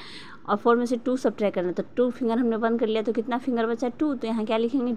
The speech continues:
टू। वन, टू। देखिए ये एट है, ठीक है?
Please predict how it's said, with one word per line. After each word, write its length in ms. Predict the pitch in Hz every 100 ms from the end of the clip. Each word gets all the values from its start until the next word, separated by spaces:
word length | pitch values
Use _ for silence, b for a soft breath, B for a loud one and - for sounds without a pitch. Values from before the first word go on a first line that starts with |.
| 269
टू। 100 | 339
वन, 400 | 302 254 247 247
टू। 300 | - 311 277 B B B B B B B B - - - - - - - - 165
देखिए 280 | 170 175 165
ये 160 | 196 - 240
एट 200 | 240 214
है, 200 | 120 - - -
ठीक 160 | 247
है? 160 | 294